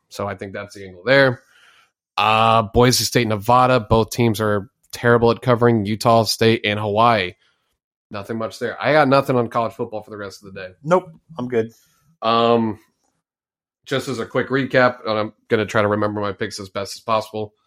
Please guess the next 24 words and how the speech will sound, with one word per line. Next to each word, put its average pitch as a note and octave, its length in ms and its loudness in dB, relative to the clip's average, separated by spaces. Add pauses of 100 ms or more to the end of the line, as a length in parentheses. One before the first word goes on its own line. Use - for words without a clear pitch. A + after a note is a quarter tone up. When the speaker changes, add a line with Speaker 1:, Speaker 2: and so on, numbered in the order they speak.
(480)
Speaker 1:
I A2+ 80 -2
have G#2 120 -4
Cincinnati C3 480 0
minus G#2+ 260 -2
five, A#2+ 360 2
Fresno G2+ 360 -6
State A#2+ 460 -2 (480)
to F#2+ 260 -8
cover, A#2+ 520 2 (320)
West C3+ 200 2
Virginia B2+ 400 2
to A#2 80 -2
cover, A#2 340 2
Indiana, A#2 600 2
Ohio A2 340 0
State G#2 240 -8
over G#2+ 240 -6
fifty-nine, A2 540 -6
Rutgers A2 400 -6
plus C#3 340 -2
nine A2 200 0
and F#2+ 100 -4
a F2+ 80 -6
half, C3 400 0